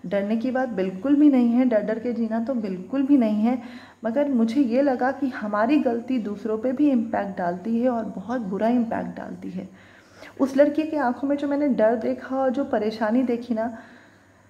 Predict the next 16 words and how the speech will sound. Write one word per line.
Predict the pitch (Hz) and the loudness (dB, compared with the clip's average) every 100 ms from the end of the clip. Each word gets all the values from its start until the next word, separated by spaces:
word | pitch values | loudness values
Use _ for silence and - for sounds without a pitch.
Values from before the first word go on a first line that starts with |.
| _ _ _ _ _ _ | _ _ _ _ _ _
आज | 247 262 | 0 0
उसने | 254 277 | 2 2
मुझे, | 269 269 285 | 4 4 4
अ, | 277 247 247 240 233 - 247 | 6 2 2 2 -2 -2 0
you | 285 | 2
know, | 320 | 2
अंदर | 226 233 240 285 | 2 4 6 4
से | 285 294 | 4 0
हिला | 247 226 208 | 2 2 2
कर | 226 262 | 2 0
रख | 226 226 | 0 -2
दिया | 196 240 | 0 0
और, | 262 240 220 | 2 2 2
अ, | 214 214 214 - - - | 4 4 2 -8 -16 -8
मुझे | 220 220 240 | -6 -2 0
लगा | 226 226 254 | 0 0 -2